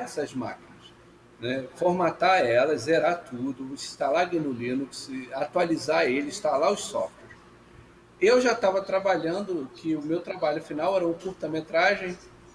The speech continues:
eu já estava trabalhando no meu curta-metragem dentro do Blender, usando Kdenlive, só usando software livre, eu passei a usar o laboratório. E dentro, e com isso, outros alunos,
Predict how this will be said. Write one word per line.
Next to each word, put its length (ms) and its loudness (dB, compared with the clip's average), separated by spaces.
eu 160 -2
já 120 -4
estava 360 -2
trabalhando 760 -2
no 300 -4
meu 160 -2
curta-metragem 880 -4
dentro 280 -4
do 120 -4
Blender, 580 -2
usando 320 -8
Kdenlive, 440 -2
só 140 -6
usando 260 -8
software 340 -6
livre, 220 -2
eu 140 2
passei 400 0
a 60 4
usar 240 4
o 80 6
laboratório. 720 2
E 140 -4
dentro, 580 4
e 140 2
com 400 -2
isso, 480 -6
outros 460 0
alunos, 760 -2